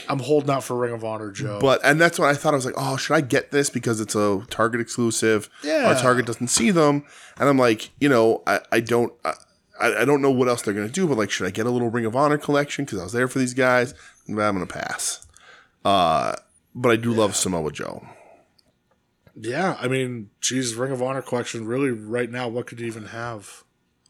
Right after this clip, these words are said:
Speaker 2: Punk Dragon and Joe.
Speaker 1: But, like, even, like, the, well, I'm even thinking Ring of Honor era.
Speaker 2: Yeah.
Speaker 1: Like, the Punk that's gonna come out.
Speaker 2: Mm-hmm.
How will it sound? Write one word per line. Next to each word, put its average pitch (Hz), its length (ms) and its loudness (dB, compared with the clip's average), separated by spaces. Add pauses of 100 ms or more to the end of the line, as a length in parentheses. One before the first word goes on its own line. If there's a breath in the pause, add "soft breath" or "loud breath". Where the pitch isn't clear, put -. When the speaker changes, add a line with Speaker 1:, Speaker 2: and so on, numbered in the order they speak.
(160)
Speaker 2:
Punk 110 240 -2
Dragon 92 500 -2
and 92 300 -6
Joe. 95 400 -2 (140)
Speaker 1:
But, 147 140 2
like, 151 160 4
even, 196 240 4
like, 156 180 4
the, 165 80 -8
well, 151 260 -2 (120)
I'm 180 140 0
even 160 140 4
thinking 131 220 0
Ring 127 160 0
of 120 100 0
Honor 110 300 -6
era. 120 460 -4
Speaker 2:
Yeah. 95 380 2 (180)
Speaker 1:
Like, 123 240 0
the 123 80 -2
Punk - 320 -6
that's - 140 -4
gonna 127 160 -4
come 123 180 -6
out. 117 220 0
Speaker 2:
Mm-hmm. 147 400 0